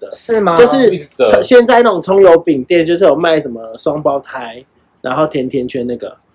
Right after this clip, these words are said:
Speaker 1: 就是半张。
Speaker 2: 那个，那跟面糊不一样欸。
Speaker 3: 没有，他没有
Speaker 2: 你那个好像是不一样，你那个是
Speaker 1: 不是吗？
Speaker 2: 面，你那个是面团揉的，然后再加葱，
Speaker 1: 好啊，
Speaker 2: 然后再炸。
Speaker 1: 现在要开美食 podcast。
Speaker 2: 没有，因为你那个东西我在，
Speaker 1: 美食 podcast。
Speaker 2: 不是，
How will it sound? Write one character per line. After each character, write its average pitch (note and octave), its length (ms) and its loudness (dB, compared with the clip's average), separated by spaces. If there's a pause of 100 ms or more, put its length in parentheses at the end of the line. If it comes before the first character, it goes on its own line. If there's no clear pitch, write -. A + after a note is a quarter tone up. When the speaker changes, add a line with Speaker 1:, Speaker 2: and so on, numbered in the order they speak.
(140)
Speaker 1:
就 G3 140 2
是 G4+ 120 6
半 - 200 6
张。 - 140 2
Speaker 2:
那 G4 40 2
个， G4 60 -2
那 F#4+ 80 6
跟 F#4+ 100 0
面 E4+ 240 4
糊 A3 160 -2
不 A3 220 -4
一 E3+ 60 -16
样 E3+ 220 2
欸。 G2 240 -20 (540)
Speaker 3:
没 B2+ 100 -12
有， - 60 -14
他 - 60 -4
没 G3+ 80 2
有 A#3 60 2
Speaker 2:
你 C#4+ 60 6
那 F4 80 4
个 D#4+ 140 6
好 E3+ 200 -4
像 G#3 120 -2
是 A3 140 -2
不 F3+ 280 -4
一 C3 60 -10
样， A#2+ 320 -4
你 E3 120 -8
那 G#3 100 0
个 G#3+ 120 6
是 G3 380 4
Speaker 1:
不 C3 60 -2
是 D#3 240 -8
吗？ A2 100 -10 (240)
Speaker 2:
面， A3 320 2
你 A#3 120 4
那 D#4+ 100 6
个 F#4+ 100 4
是 F4+ 140 0
面 F4 200 2
团 G#3 240 0
揉 D3 300 2
的， C#3+ 400 -2 (320)
然 F#3 120 -2
后 G#3+ 60 2
再 A#3 80 2
加 F3 300 0
葱， E3 260 -4 (500)
Speaker 1:
好 A#2 160 -14
啊， A#2 100 -8
Speaker 2:
然 F3 100 2
后 G#3 60 2
再 B3 120 4
炸。 - 60 -8
Speaker 1:
现 - 80 2
在 A#3+ 60 4
要 F#3 40 2
开 D3 60 -2 (240)
美 B2 140 -8
食 - 180 -14
podcast。 - 680 -14
Speaker 2:
没 D4+ 100 4
有， D#4 100 4
因 F4 80 0
为 F4+ 80 0
你 B3 100 -2
那 C4+ 100 2
个 C4 80 6
东 B3+ 120 4
西 B3+ 80 4
我 G3 100 2
在， A#3+ 100 4
Speaker 1:
美 B3+ 60 2
食 B3 240 0
podcast。 E4 400 2
Speaker 2:
不 - 80 4
是， - 140 2